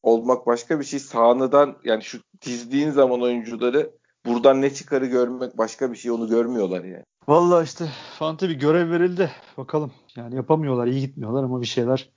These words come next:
Speaker 1: Tabii
Speaker 2: oluyor.
Speaker 1: canım.
Speaker 2: Artık bakacağız. Göreceğiz. Göreceğiz.
Speaker 1: Aynen, aynen
Speaker 2: İyi
Speaker 1: öyle.
Speaker 2: olur. İyi olur inşallah. Ne diyeyim yani?
Speaker 1: İnşallah iyi olur.
Speaker 2: Artık tek-, keşke tekrar
Speaker 1: Hocam
Speaker 2: tekrar konu-, konuşarak düzeltebilsek ama düzeltemiyoruz
Speaker 1: Tabii,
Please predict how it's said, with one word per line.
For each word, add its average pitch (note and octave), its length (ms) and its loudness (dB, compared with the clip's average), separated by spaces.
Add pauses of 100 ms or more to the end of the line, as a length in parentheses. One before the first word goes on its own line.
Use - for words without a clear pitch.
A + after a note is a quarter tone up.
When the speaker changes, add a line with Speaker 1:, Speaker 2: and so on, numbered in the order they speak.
(260)
Speaker 1:
Tabii B2 120 6
Speaker 2:
oluyor. A#2 220 4
Speaker 1:
canım. C3 160 2 (440)
Speaker 2:
Artık B2 420 0 (240)
bakacağız. D3+ 640 0 (120)
Göreceğiz. D#3 640 4 (260)
Göreceğiz. D#3+ 440 -6
Speaker 1:
Aynen, A2 140 -12 (260)
aynen A2+ 300 -4
Speaker 2:
İyi F#3+ 120 0
Speaker 1:
öyle. - 20 2
Speaker 2:
olur. G3 260 0
İyi G3 180 4
olur E3+ 140 6
inşallah. A#2+ 440 -6
Ne D3+ 120 -2
diyeyim F3+ 220 0
yani? D3+ 200 0
Speaker 1:
İnşallah B2 420 -8
iyi B2 140 0
olur. A#2+ 100 2
Speaker 2:
Artık - 260 -14 (180)
tek-, D#3+ 340 2
keşke F#3 320 4
tekrar F#3 300 4
Speaker 1:
Hocam C#3 120 8
Speaker 2:
tekrar E3+ 300 -2
konu-, F3+ 260 -6
konuşarak F3 560 2
düzeltebilsek F#3 680 0
ama A3 240 -10
düzeltemiyoruz D3+ 540 -4
Speaker 1:
Tabii, C#3 100 -12